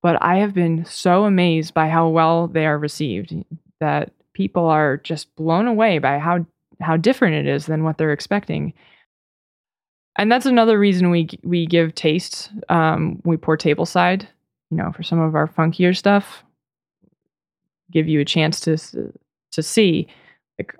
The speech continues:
"Oh, yeah, it is for me. Cool. Bring it on." Or, "You're right. This was not for me." But that is, uh, even when someone's like, "This is not what I was expecting," they're still usually, nine times out of ten, they're game. They're like, "Uh, let's do it,"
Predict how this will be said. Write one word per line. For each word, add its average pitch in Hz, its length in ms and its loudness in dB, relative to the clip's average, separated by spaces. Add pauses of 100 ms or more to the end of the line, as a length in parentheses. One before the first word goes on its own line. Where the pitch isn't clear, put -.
"Oh, 349 260 4
yeah, 277 240 4
it 208 100 2
is 330 160 2
for 170 160 -6
me. - 220 -8
Cool. - 460 0
Bring 196 180 0
it 214 80 2
on." 190 380 -2
Or, 170 360 0
"You're 302 320 0
right. 170 360 0
This 190 200 -8
was 170 180 -4
not 156 300 -2
for 160 120 -6
me." 156 280 -4 (320)
But 208 200 2
that 262 180 4
is, 262 200 0
uh, - 200 -2 (580)
even 262 300 2
when 240 120 0
someone's 208 320 0
like, 175 180 0
"This 196 220 -4
is 180 140 -2
not 170 440 2
what 165 120 0
I 160 80 2
was 156 120 -4
expecting," - 600 -12 (240)
they're 185 100 4
still 226 640 0
usually, 214 720 0 (100)
nine 175 300 0
times 196 240 2
out 185 100 2
of 170 80 -2
ten, 190 280 0
they're 165 100 2
game. 151 420 -6 (100)
They're 160 160 -2
like, - 300 -6 (600)
"Uh, - 100 -16 (180)
let's 180 200 -4
do 254 140 0
it," - 140 -2